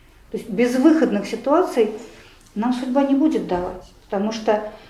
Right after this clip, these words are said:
судьба нас учит, она заинтересована в том, чтобы мы стали сильнее, чтобы мы двинулись по пути, чтобы мы вот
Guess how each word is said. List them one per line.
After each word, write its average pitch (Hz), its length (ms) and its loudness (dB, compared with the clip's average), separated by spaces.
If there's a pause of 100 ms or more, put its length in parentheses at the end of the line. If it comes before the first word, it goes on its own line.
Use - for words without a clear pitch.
(120)
судьба 247 280 2
нас 311 200 10 (160)
учит, 233 440 -4 (100)
она 240 220 4
заинтересована 240 680 2
в - 100 -8
том, 269 200 6
чтобы 247 380 2
мы 196 140 0
стали 220 400 0
сильнее, 196 400 -4
чтобы 202 240 -2
мы 247 120 2
двинулись 196 480 -2
по - 120 -16
пути, 196 460 -10
чтобы 180 360 -10
мы 240 140 0
вот - 160 -4